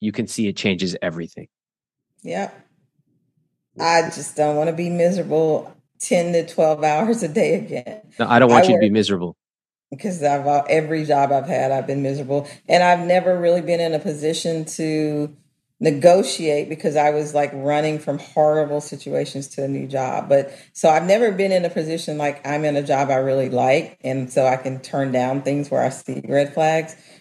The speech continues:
Speaker 2: which would be nice to do for a change. So that could change everything.
Speaker 1: Okay. I love that. I love your honesty. Hey, Kevin, this is a great opportunity for you. You're hearing her.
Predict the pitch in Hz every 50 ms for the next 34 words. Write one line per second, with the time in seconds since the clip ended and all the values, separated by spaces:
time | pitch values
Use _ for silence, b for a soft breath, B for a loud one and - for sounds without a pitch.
0 | b b - 190 220 - 254 208 214 240 262 254 185 165 165 165 175 - - 147
1 | 147 151 143 143 - 131 123 123 123 - 120 120 - - - - - - - _
2 | - - 131 131 131 127 131 131 - - - 139 139 139 - - 151 - - _
3 | - - - 139 135 139 139 135 131 123 - 104 - 135 - - - - - 139
4 | - _ _ _ _ _ _ _ _ _ _ _ _ _ _ _ - 107 - 101
5 | 107 107 - _ - 107 104 104 110 120 120 113 104 101 117 - - 117 107 107
6 | 120 117 117 117 110 104 101 101 101 - - 117 95 95 131 - - 131 110 101
7 | 92 - _ _ _ _ - 135 131 131 139 131 127 120 104 90 101 92 101 107
8 | 110 113 - 107 101 - 104 92 - 104 101 95 95 95 90 - 101 92 87 90
9 | 90 87 82 82 - _ _ _ _ _ _ _ _ _ - 104 - - 127 120
10 | 123 127 131 123 117 117 110 104 107 107 107